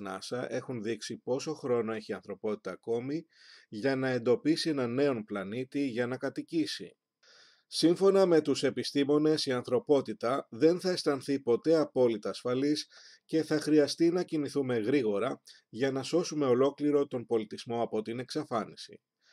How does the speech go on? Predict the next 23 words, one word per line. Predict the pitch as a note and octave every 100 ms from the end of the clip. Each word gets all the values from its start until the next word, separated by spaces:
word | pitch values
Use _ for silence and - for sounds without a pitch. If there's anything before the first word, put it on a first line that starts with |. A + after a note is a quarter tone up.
| _
Διαφορετικά, | - G#2+ G#2+ - G#2 F#2+ - - A2 C#3 - _ _ _
όλα | C#3+ D3+ F3 F#3+
θα | E3
καταστραφούν | D#3 D3+ C3+ - A#2 C3 A2
από | A#2
τον | E3+ D#3+
ήλιο. | G#2 - - _ _ _ _ _ - - - - _
Οι | - B2
επιστήμονες | - - A#2+ A2 C3 D#3 G3 -
προσπαθούν | A#2+ A2 - G2+ - B2+
να | D#3
καταλάβουν | E3+ E3 A#2+ A2 G#2 G2 A2+ -
πότε | B2 B2 -
θα | F3+ F3
καταστραφεί | - A#2 - G#2 - A2 G2+
η | - A2
ατμόσφαιρα | F#2 A#2 A#2+ - G#2 E2+ -
του | F#2+
κόσμου | - F#2+ F2+ C3 D#3+ - - -
από | - C3 G#2+ A#2
την | A#2 A2
ηλιακή | G#2+ G2+ F#2+ C3+
ακτινοβολία. | C3 C#3 D3 D3 D3 A2 F2+ -